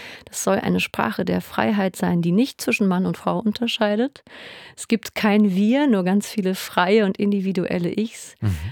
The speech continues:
Speaker 1: Und es gibt auch keine nationalen Zugehörigkeiten. Und man kann, wenn man eben möchte, sich das so ein bisschen erschließen. Und, äh, muss das auch, wenn man alle Passagen <laughs> verstehen will, weil manche sind tatsächlich auf Barbuta geschrieben.
Speaker 2: Ja,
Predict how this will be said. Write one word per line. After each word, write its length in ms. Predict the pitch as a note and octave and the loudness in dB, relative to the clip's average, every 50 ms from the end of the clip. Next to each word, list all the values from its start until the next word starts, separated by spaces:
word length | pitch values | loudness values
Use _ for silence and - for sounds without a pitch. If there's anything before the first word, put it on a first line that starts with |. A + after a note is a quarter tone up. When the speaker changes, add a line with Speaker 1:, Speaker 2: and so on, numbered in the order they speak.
| - - _ _ | -12 -14 _ _
Speaker 1:
Und 280 | - F3+ F3+ F#3 E3+ | -2 0 0 0 0
es 200 | - F#3 - - | 0 -4 -4 -4
gibt 260 | - - F#3 - - - | -4 -6 -6 -4 -4 -6
auch 140 | F#3 - | -6 -4
keine 220 | - G3 F#3 F3+ F3 | -2 0 2 2 2
nationalen 600 | F3+ F3 - - - F3+ F3+ F3 E3+ E3+ D#3+ E3 | 2 0 -2 -2 -2 0 0 2 2 2 0 -2
Zugehörigkeiten. 1200 | - - - F#3+ G#3+ G3 F3+ F3 E3+ D#3 D3+ D3 F3 E3 D3+ - - - - - - - - - | -2 -2 0 0 2 2 2 2 2 2 0 0 -2 -4 -6 -8 -8 -6 -4 -4 -2 -2 -2 -2
Und 160 | - D#3+ - - - - - - - - | -2 -2 -4 -6 -10 -16 -16 -16 -10 -4
man 120 | - F3+ - | -4 -4 -2
kann, 300 | - G#3 G#3 A#3+ C#4+ B3+ | 0 2 2 4 4 4
wenn 140 | A3 A3 | 4 4
man 180 | A3 A3 A3 A3 | 4 4 4 2
eben 300 | - G3 G#3 F#3+ G3 F#3 | 2 0 0 2 2 2
möchte, 560 | F3 F3 G3 G#3+ - - - A#3+ A#3+ B3 A#3+ - | 2 0 0 -2 -4 -4 -2 0 0 0 -2 -4
sich 280 | - G3+ G3+ G#3 - | -4 -4 -4 -4 -4
das 180 | - G3+ - - | -6 -6 -4 -2
so 60 | G3 | -2
ein 60 | F#3+ | -2
bisschen 280 | F#3 F#3+ - - G3+ G3+ | -2 -2 -2 -2 0 0
erschließen. 640 | - F3+ E3 - - F3+ F3 F#3+ - - A3+ B3 - - - - - - - - - - - _ - - | 0 0 0 0 0 -2 -2 -2 -2 0 -2 -2 -2 -4 -12 -20 -20 -18 -18 -18 -20 -20 -20 _ -10 -4
Und, 360 | - F3+ F#3 F#3 F3 - - | -2 0 0 0 0 -2 -2
äh, 120 | - F#3 | 0 2
muss 280 | F3+ G3+ C4 G4+ - - | 4 4 4 4 2 0
das 180 | - A3 G3 - | 0 -2 0 0
auch, 340 | - - F3+ G#3 G#3+ - - | 0 0 0 -2 -2 -6 -4
wenn 180 | - F#3+ G3 G3 | 0 0 2 2
man 160 | F#3+ F#3+ G#3+ | 2 2 0
alle 220 | - - F#3+ G#3 | -2 -2 -2 -2
Passagen 500 | - - - G#3 - - F#3+ F#3 F#3+ G3+ | -4 -4 -6 -4 -2 0 0 0 0 0
<laughs> 0 | |
verstehen 440 | - - - - - A#3+ A3 G#3+ F#3+ | 2 2 0 2 6 6 6 6 6
will, 140 | F3 F3 D3+ | 4 2 2
weil 120 | E3 D#3+ | 2 2
manche 280 | D#3+ E3+ G3+ G#3+ - A#3+ | 2 4 2 4 4 4
sind 160 | A3 A3 A3 | 4 4 4
tatsächlich 460 | - G#3 - - G#3+ G3+ G#3+ - - | 2 0 -2 0 0 0 0 -2 -2
auf 160 | - F#3+ - - | -4 -4 -2 0
Barbuta 480 | - F#3+ F3 G3+ G#3 G3+ - - F#3 | 0 2 4 4 2 2 2 0 0
geschrieben. 240 | D#3 - D#3 D3+ G2+ | 4 6 8 8 10
Speaker 2:
Ja, 160 | G#2+ B2 D3+ | 10 8 6